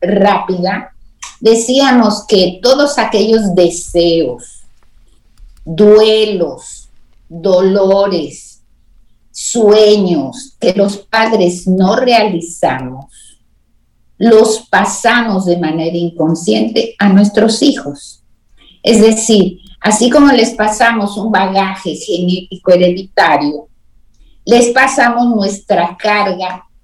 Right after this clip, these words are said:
de sueños, dolores, alegrías de manera inconsciente. Así que cada uno de nosotros andamos con un equipaje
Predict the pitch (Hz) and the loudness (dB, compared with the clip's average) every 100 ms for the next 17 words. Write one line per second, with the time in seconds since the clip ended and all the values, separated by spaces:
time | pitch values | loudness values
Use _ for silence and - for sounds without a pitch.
0 | - 175 175 - - 196 202 202 180 170 | -6 -2 -2 -2 0 2 2 2 -2 -2
1 | 175 - _ _ _ - 180 165 170 180 | -6 -12 _ _ _ 0 4 6 6 6
2 | 190 185 170 165 - - _ _ 151 170 | 6 2 -2 -6 -10 -20 _ _ -4 -2
3 | 170 160 180 190 180 160 147 - - _ | -2 0 0 0 2 0 -2 -8 -20 _
4 | _ _ _ - 180 185 170 156 156 147 | _ _ _ -12 -2 2 2 2 2 0
5 | 170 156 143 - 127 - 127 127 123 190 | 0 0 0 -2 -6 -4 -2 0 2 2
6 | - 294 294 - 415 294 285 285 247 220 | 4 4 2 2 4 4 6 4 4 2
7 | 185 - 220 180 175 214 214 - - _ | 0 0 2 2 0 -6 -8 -12 -20 _
8 | _ _ _ - 214 208 254 262 285 - | _ _ _ -6 -2 -2 -2 -2 -4 -2
9 | 214 220 240 247 - 196 196 180 160 - | -2 0 0 -2 -4 -6 -4 -2 -2 -6
10 | - 147 | -12 -16